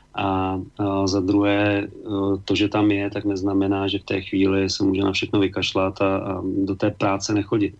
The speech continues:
protože ona to je opravdu práce. Takže já jsem se snažil, eh, a myslím si, že jsem se opravdu učil, to byla vysoká škola, vnímat, eh, vůbec, eh,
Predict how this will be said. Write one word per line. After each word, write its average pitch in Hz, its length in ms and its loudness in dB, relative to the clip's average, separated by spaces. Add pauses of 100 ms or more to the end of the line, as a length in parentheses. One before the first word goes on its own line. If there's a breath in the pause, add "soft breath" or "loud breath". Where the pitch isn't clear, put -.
protože 101 300 -4
ona 95 220 0
to 104 140 0
je 101 180 0
opravdu 95 380 -2
práce. 98 440 -2 (460 loud breath)
Takže 104 480 2
já 107 220 2
jsem 117 420 2
se - 160 -4
snažil, 107 560 0
eh, - 1120 -2
a 101 40 -8
myslím 101 280 0
si, 104 140 0
že 98 100 0
jsem 101 140 -2
se 107 120 0 (400)
opravdu 104 320 0
učil, 101 440 -2 (280)
to 98 80 -2
byla 98 160 0
vysoká 98 440 -2
škola, 95 440 -4 (400)
vnímat, 104 520 2
eh, 98 240 0
vůbec, 101 460 -2
eh, 98 60 0